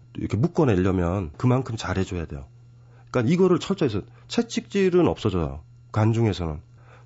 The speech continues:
그러니까 예를 들면은 그런 거죠. 연봉을 올려줘서 일을 하게 만드는 쪽이 가까워요. 그러니까 간종은 머릿속에 항상 있어요. 간종이 귀족 출신이 아니기 때문에 더더군다나 그게 있는데,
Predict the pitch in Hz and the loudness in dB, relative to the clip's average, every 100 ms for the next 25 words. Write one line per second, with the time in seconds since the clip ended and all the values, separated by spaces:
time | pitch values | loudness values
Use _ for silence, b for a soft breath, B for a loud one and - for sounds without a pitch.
0 | - 160 123 147 143 147 151 - 107 101 | 0 2 4 2 2 0 0 0 -2 -2
1 | 117 87 101 127 143 151 147 180 180 175 | -2 0 2 2 2 2 2 4 2 2
2 | 170 151 113 107 156 117 147 165 135 117 | 2 0 0 0 0 2 2 2 2 0
3 | 92 80 87 85 - - 92 85 - - | -4 -4 -4 -6 -8 -10 -8 -10 -10 -8
4 | 85 71 - b b b b - - 147 | -6 -6 -12 b b b b -6 -2 0
5 | 180 175 196 - 190 220 208 156 113 92 | 2 2 0 -2 -2 0 2 0 -2 -4
6 | 95 78 - - 110 131 143 120 120 147 | -4 -8 -14 -6 0 0 0 0 2 4
7 | 147 139 131 - - 131 90 90 101 - | 6 4 0 -4 0 2 2 2 0 0
8 | 107 110 107 123 127 123 107 - 95 90 | 0 0 2 2 2 0 -2 -4 -6 -4
9 | 113 123 | -6 -6